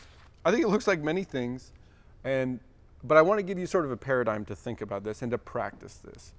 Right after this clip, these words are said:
in your home. And this is something that my wife and I do. Um, it's called first-time obedience. Normally we think about this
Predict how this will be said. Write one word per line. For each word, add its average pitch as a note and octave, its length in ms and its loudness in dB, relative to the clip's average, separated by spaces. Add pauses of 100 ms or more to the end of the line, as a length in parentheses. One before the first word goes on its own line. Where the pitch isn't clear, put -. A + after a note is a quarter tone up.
(420)
in B2 140 -2
your A#2 160 0
home. G#2 340 -6 (720)
And C3 100 -6
this C#3 140 -2
is D3 100 -6
something C#3+ 300 -2
that B2+ 60 -2
my A#2+ 140 0
wife A#2+ 260 0
and B2 100 -6
I A#2 80 -6
do. A#2 280 -12 (760)
Um, G#2+ 340 -12 (400)
it's - 100 -14
called E3 180 0
first-time C#3+ 520 -4
obedience. A2 680 -10 (680)
Normally F#3+ 360 -2
we C3+ 140 -2
think C3 180 -4
about A#2+ 200 0
this A#2+ 320 -6